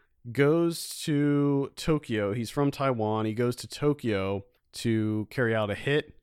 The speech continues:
It goes wrong, and he ends up getting shot,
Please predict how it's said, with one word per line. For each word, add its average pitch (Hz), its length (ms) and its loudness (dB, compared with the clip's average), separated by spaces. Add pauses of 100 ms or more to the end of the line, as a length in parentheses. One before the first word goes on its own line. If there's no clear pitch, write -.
(120)
It 139 160 -4
goes 135 300 2
wrong, 120 640 0 (440)
and 107 460 -6
he 117 680 -2 (260)
ends 151 280 4
up 131 300 2 (360)
getting 120 220 2
shot, 127 600 -2